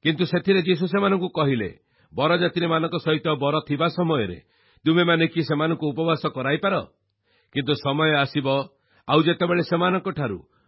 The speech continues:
ବରଙ୍କୁ କାଢ଼ି ନିଆଯିବ, ସେତେବେଳେ ସେହି ସମୟରେ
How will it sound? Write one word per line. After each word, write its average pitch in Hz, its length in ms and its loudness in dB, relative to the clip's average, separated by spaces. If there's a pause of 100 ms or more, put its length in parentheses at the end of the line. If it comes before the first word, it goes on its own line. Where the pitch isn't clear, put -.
ବରଙ୍କୁ 143 420 0
କାଢ଼ି 135 280 -2
ନିଆଯିବ, 117 440 -2 (500)
ସେତେବେଳେ 151 400 0
ସେହି 160 240 2
ସମୟରେ 151 500 0